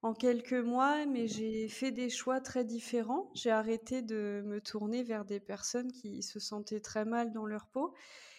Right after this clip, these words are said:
et je me suis plutôt tournée vers des personnes très gentilles, heu, très à l'écoute, très attentionnées, des personnes en somme qui pourraient m'aider à me guérir.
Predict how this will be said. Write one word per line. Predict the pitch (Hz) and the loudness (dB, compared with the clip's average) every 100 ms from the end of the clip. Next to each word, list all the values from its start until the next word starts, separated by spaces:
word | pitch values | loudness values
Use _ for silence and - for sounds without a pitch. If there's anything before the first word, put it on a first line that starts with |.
| - _ _ | -20 _ _
et | - 254 277 | 0 2 2
je | 262 | 0
me | 240 | -2
suis | - 240 | -4 -10
plutôt | - 226 240 254 | -12 -10 -6 -6
tournée | 262 240 220 233 | -4 -2 0 0
vers | 240 220 202 | 0 0 0
des | 208 | -2
personnes | 208 208 - 220 220 | -4 -6 -4 -4 -4
très | - 240 254 | -2 4 4
gentilles, | 247 240 233 - 226 233 233 214 | 4 0 -2 -4 -4 -4 -2 -2
heu, | 196 196 202 202 | -2 -4 -6 -10
très | - 247 254 | 0 2 6
à | 262 | 4
l'écoute, | 247 247 247 226 220 233 | 4 0 -4 -4 -4 -4
très | - 233 247 | 0 2 4
attentionnées, | 262 254 247 - 247 233 220 214 226 220 - - - - | 2 -2 -6 -4 -2 0 0 -2 -4 -6 -16 -20 -16 -2
des | 233 | 2
personnes | 226 220 - 285 262 | 2 2 4 4 6
en | 226 | 2
somme | - 262 | 2 0
qui | 269 - | -2 -6
pourraient | 226 214 196 | -2 2 2
m'aider | 196 196 220 | 0 0 0
à | 220 196 | 2 0
me | 196 196 | -2 -4
guérir. | 196 202 220 | -4 -4 -2